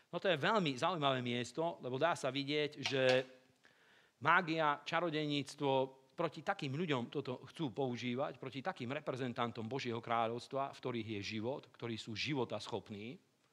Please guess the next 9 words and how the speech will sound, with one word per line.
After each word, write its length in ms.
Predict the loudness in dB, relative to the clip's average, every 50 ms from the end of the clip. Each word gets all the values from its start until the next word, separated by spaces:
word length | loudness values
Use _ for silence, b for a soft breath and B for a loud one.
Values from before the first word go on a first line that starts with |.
| B B B B B B B B B B 0
Aj 100 | 0 2
Balám 480 | 4 6 6 8 6 6 4 2 -2
toto 220 | -4 -4 -4 -4 -4
videl, 340 | -4 -2 0 0 0 2 4
Balák, 400 | 4 6 6 6 4 2 2 2
pardon, 400 | 4 4 4 2 -2 -4 -4 -6
toto 240 | -6 -4 -4 -4
videl, 400 | -4 -2 0 2 2 2 0 -2 -4 B B B B B B B
že 160 | -8 -8 -2